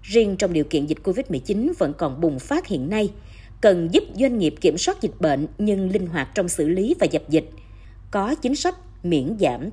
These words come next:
thuế, phí, lệ phí kịp thời để giảm gánh nặng cho doanh nghiệp lúc khó khăn.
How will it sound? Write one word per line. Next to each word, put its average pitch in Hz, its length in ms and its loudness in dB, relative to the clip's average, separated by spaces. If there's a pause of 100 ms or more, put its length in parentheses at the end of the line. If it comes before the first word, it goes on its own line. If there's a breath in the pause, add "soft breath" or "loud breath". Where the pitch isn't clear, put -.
thuế, 226 360 2 (120)
phí, 240 440 2
lệ 143 240 2
phí 247 360 0
kịp - 200 0
thời 160 320 2 (360 loud breath)
để 190 180 4
giảm 180 160 2
gánh 233 220 -2
nặng 151 180 -2
cho 240 160 2
doanh 220 180 0
nghiệp 160 160 0 (100)
lúc 349 260 0
khó 339 140 0
khăn. 220 320 -2